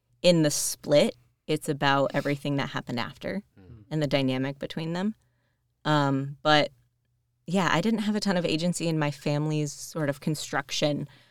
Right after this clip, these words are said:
Speaker 1: up until, um, my mom met my current stepdad, Greg.
Speaker 2: Mm-hmm.
Speaker 1: Uh, I was fourteen, fourteen, fifteen at the time. And it was funny because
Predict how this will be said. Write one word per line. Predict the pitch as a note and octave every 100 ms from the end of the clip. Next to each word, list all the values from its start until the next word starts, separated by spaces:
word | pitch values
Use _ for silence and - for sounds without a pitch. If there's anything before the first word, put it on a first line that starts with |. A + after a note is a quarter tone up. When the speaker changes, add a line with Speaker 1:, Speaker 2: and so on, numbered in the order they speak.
| _ _ -
Speaker 1:
up | E3+ -
until, | D#3+ - E3+ D3+ D3 C#3+ -
um, | C#3+ C#3 C3+ C3 C#3 _ _ _ _
my | D3 D3
mom | C#3+ C#3 C3+ C#3+
met | C#3 B2+
my | B2+ B2+ C3 _ _ _
current | - C#3 B2+
stepdad, | C3+ - -
Greg. | - - - _ -
Speaker 2:
Mm-hmm. | A2 - - _ -
Speaker 1:
Uh, | C3 -
I | D3+
was | D3 - - _
fourteen, | _ F#3+ - - D3 C#3+ D3 C#3+ _
fourteen, | G3 F3+ G3+ F3
fifteen | - - D3
at | C#3
the | -
time. | - C3 C3 C3 C3+ _ _ _ _ _ _ - _ _
And | C#3+ D3 C#3 C#3 C#3 - _ _ _ _ _ _ _ _ _ _ _ _ _ -
it | F#3 -
was | E3+ D#3 - - _ _ _ _ _ _ _
funny | - - F#3+ F#3 F3+
because | E3 D#3 E3 D#3 D3